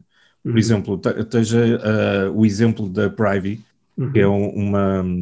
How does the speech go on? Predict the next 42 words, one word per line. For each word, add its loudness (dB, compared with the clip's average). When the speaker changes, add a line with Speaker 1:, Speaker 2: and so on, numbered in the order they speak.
Speaker 1:
uma -8
suite, 0
digamos -2
assim, -2
de -6
marketing -2
só -4
para -6
Shopify, -4
Speaker 2:
Uhum. -2
Speaker 1:
ah, 2
e 0
que -12
funciona -2
muito -6
bem 0
naquele -2
ecossistema. -4
Shopify. -4
Speaker 2:
Uhum. -14
Speaker 1:
Pronto, -2
Speaker 2:
Exato. 0
Speaker 1:
Shopify, -4
tens -2
ali 0
depois -2
a -2
parte -6
de -6
lead -4
magnet, -4
a -4
parte -2
de, 2
de -4
email -2
marketing -2
deles, -2
ou 0
seja, -4
funciona 4
bem 0